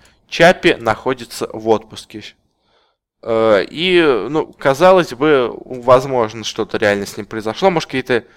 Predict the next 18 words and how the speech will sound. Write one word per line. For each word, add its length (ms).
личные 460
проблемы, 880
э, 140
случились. 840
Ну, 100
то 120
есть 140
многое 380
может 380
произойти 580
все-таки 380
в 80
коллективе, 560
но 500
потом, 720
щас 240
скажу 300
точно 580